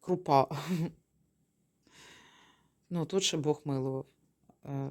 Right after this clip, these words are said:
тут ще теж. Але попадається на деякі такі кольори, де просто, ну, вони в розкид ідуть всі.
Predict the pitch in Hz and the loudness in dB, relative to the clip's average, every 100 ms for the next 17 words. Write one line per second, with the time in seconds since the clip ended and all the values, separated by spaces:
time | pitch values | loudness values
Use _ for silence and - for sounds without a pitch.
0 | - - 160 - 139 - 139 135 - 143 | -10 -14 -10 -8 -8 -6 -6 -6 -6 -4
1 | 143 156 156 160 156 151 151 151 147 143 | -4 -6 -6 4 6 6 2 -2 -2 0
2 | 151 151 139 135 139 - 151 143 - - | 2 0 -4 -14 -14 -6 -2 -2 -6 -20
3 | - - _ - 156 156 196 156 147 151 | -20 -20 _ 0 4 8 8 8 6 4
4 | - _ _ - 151 - - 135 - - | -2 _ _ -4 -4 -4 -2 0 0 -4
5 | - 156 151 139 147 160 147 143 135 - | -8 -2 -2 0 2 2 4 4 4 0
6 | 139 - 131 135 127 - - 135 135 | -10 -10 -8 -8 -8 -8 -8 -8 -10